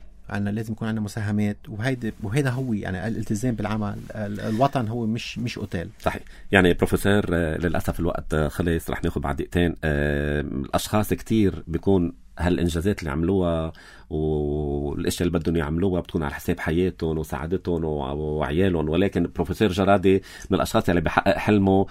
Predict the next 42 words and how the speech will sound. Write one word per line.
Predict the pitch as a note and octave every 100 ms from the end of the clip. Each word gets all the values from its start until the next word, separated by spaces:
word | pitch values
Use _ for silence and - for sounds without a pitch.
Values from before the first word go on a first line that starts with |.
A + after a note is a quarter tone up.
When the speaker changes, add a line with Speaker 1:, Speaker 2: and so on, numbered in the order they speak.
| - -
Speaker 2:
بيحقق | - - E2
حلم | F2+ G2+
الناس | F#2+ G2+ -
كلها | G#2+ F#2
حواليه، | F2+ F#2
بيكون | E2+ F2+ F#2 E2
هو | A2+ G#2
مبسوط | F#2 - G#2 G2
وهن | F#2 A#2
مبسوطين | G#2+ - A2 - C3 B2+
وعم | F2+ F2+
بيحقق | F2 - D#2
هالإنجازات. | F2 E2 D#2+ D#2+ D#2+ -
هيدي | G2+
شغلة | G2 G#2+ G2+
كتير | - B2+
مهمة | D#2+ D#2
Speaker 1:
الحمد | D2 -
Speaker 2:
كمان. | A#3
Speaker 1:
لله. | A#3+ D3+
هي | D3+
بتاخد | G3+ G3 E3
وقت. | G3 E3+ E3 -
إيه، | F#3
بتقلي، | D#3+ F#3
بس | C#3+ C#3
أنا | F3 D#3+ D3+
هيدا، | D#3 F3+ C#3+ C3+
هيدا | D#3+ D3
سبب | D#3+ D3 C3
وجودنا | B2+ E3 C#3
بالتالي، | A#2 A2+ C#3 A2+
إنه | A#2+
أنت | D3
عم | C#3
تحقق | - -
Speaker 2:
صحيح. | D#3+ -
Speaker 1:
شغلة. | - C#3 G#2+
يعني، | G2+ G#2
بال-، | A2+
بالنهاية | A2 B2 D3 D3 A#2 A2+
أنت | D#3